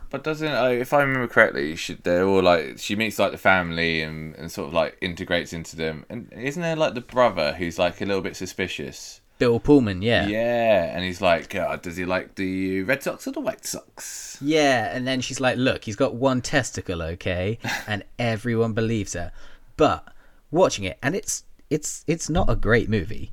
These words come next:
Speaker 1: No, no.
Speaker 2: At all.
Speaker 1: <laughs>
Speaker 2: But right at the very end, spoiler alert, Sandra Bullock and Bill Pullman get married, and they're on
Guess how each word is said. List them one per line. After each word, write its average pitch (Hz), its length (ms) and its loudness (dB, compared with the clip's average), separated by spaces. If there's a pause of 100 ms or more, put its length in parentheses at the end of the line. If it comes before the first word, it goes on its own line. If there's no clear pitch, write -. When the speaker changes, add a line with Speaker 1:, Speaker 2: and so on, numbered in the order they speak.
Speaker 1:
No, 90 220 -4 (340)
no. - 80 -14 (100)
Speaker 2:
At - 260 -2
all. - 80 4
Speaker 1:
<laughs> 131 380 2
Speaker 2:
But 104 320 4 (420)
right 123 240 6
at 156 60 2
the 165 60 -2
very 175 260 6
end, 135 400 2 (360)
spoiler 110 580 4
alert, 95 380 0 (320)
Sandra 120 340 0
Bullock 123 240 2
and 98 100 -4
Bill 117 180 2
Pullman 123 320 0
get 110 200 -2
married, 101 500 0
and 98 100 -6
they're 95 140 -6 (140)
on 110 320 -2